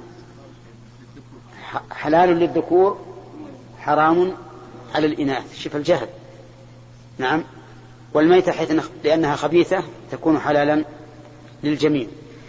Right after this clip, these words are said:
فيقول الله عز وجل: "قل لا أجد فيما أوحي إلي محرما على طاعم يطعمه إلا هذه الأشياء، إلا أن يكون ميتة أو دما مسفوحا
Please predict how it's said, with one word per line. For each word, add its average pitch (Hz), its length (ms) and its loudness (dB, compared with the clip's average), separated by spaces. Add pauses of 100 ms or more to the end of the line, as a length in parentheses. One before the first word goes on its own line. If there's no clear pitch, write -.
(540)
فيقول 156 280 4
الله 190 120 6
عز 165 180 0
وجل: 165 300 2
"قل 175 360 0
لا 151 220 4
أجد 139 220 -6 (720)
فيما 135 220 -2
أوحي 139 320 -2
إلي 139 280 0
محرما 151 760 0 (640)
على 127 280 0
طاعم 139 440 2
يطعمه 151 600 2 (300)
إلا 156 420 2
هذه 135 60 -2
الأشياء، - 400 -10 (580)
إلا 151 280 4
أن 151 40 2
يكون 143 400 2
ميتة 151 380 -4 (1300)
أو 139 160 4
دما 151 220 2
مسفوحا 147 640 0